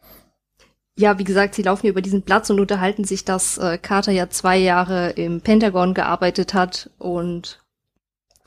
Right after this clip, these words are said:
um das Stargate-Programm voranzubringen.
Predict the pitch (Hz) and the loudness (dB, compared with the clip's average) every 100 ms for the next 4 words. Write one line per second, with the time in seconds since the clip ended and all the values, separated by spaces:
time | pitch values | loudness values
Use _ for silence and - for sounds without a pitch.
0 | - 233 202 196 - 214 202 202 196 - | -4 2 4 2 4 2 4 4 2 -4
1 | 196 190 185 185 190 - - - 185 185 | -8 -4 -4 -6 -8 -14 -18 -10 -4 -4
2 | 190 202 - 196 202 226 | -2 -4 -2 0 2 2